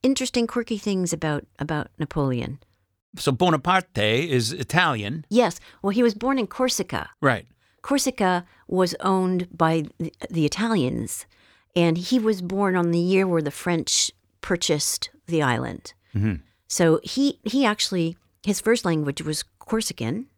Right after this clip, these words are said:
Speaker 2: Okay.
Speaker 1: Then Italian.
Speaker 2: Right.
Speaker 1: And then he was sent to France to learn French
Speaker 2: Wow.
Speaker 1: when he was a kid. So if, if Joaquin Phe-, Phoenix did have to ha-,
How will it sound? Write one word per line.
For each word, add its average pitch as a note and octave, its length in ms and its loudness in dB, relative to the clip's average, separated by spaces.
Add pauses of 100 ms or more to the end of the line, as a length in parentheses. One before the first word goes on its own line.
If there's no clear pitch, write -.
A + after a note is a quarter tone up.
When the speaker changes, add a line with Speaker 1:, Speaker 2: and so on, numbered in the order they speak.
(280)
Speaker 2:
Okay. G2 260 -6 (340)
Speaker 1:
Then F#3 520 2 (100)
Italian. E3 640 0 (120)
Speaker 2:
Right. A2 260 -2 (500)
Speaker 1:
And F#3 220 4
then G3+ 420 4
he G#3 160 0
was F#3 320 -2 (120)
sent - 520 -2 (240)
to F3 360 2
France - 580 -4 (100)
to G3+ 120 -4
learn E3+ 200 0
French - 500 -8 (160)
Speaker 2:
Wow. - 180 -12 (280)
Speaker 1:
when F3+ 120 4
he F3+ 80 4
was E3 120 2
a D#3+ 40 -4
kid. C#3+ 300 -4 (960)
So G3 300 4 (240)
if, F4 380 0 (100)
if F3+ 440 2 (240)
Joaquin G#3 360 0
Phe-, F#3+ 360 -4
Phoenix F#3 420 0 (680)
did B3+ 240 4
have F#3+ 320 0
to E3+ 80 -4
ha-, D#3+ 100 -8